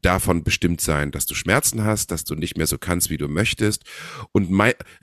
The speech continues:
ganz krass, es war wirklich so, so ein Moment,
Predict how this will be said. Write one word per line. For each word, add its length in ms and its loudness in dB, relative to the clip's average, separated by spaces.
ganz 240 2
krass, 320 0
es 160 -6
war 180 4
wirklich 560 -4
so, 220 2
so 100 2
ein 60 6
Moment, 360 2